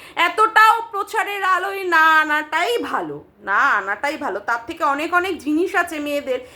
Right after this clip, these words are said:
যেগুলো, যে গুণের, মানে, গুণগুলোকে যদি এই প্রচারের আলোয় আনলে মেয়েদের মনে হয় সেখানে আরও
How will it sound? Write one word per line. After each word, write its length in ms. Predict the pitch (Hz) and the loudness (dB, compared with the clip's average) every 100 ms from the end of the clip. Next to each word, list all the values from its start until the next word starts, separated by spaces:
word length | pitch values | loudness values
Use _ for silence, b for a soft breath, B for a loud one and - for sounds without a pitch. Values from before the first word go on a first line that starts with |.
| B B | B B
যেগুলো, 500 | 330 359 339 403 415 | -2 0 2 2 2
যে 200 | 359 339 | -2 -2
গুণের, 540 | 277 370 381 403 403 392 381 311 302 - - - - | 0 2 2 0 0 -2 -2 -4 -8 -12 -16 -16 -10
মানে, 200 | 262 262 | -8 -4
গুণগুলোকে 720 | 262 370 392 370 277 339 415 B B B | 2 2 4 4 4 0 -8 B B B
যদি 260 | 349 370 | 0 2
এই 140 | 427 427 | 2 0
প্রচারের 560 | 381 349 349 370 370 | -2 -2 2 2 4
আলোয় 380 | 370 349 370 415 370 262 | 4 4 2 -2 -4 0
আনলে 680 | 277 311 349 330 285 - - | 0 2 -2 -2 -6 -8 -14
মেয়েদের 480 | 240 262 277 294 311 | -14 -10 -8 -6 -4
মনে 200 | 277 277 | -4 -4
হয় 260 | 311 262 262 B B B | -4 -6 -8 B B B
সেখানে 500 | - - 339 285 277 - _ | -6 -2 -2 -2 -6 -14 _
আরও 280 | 226 247 294 | 0 2 0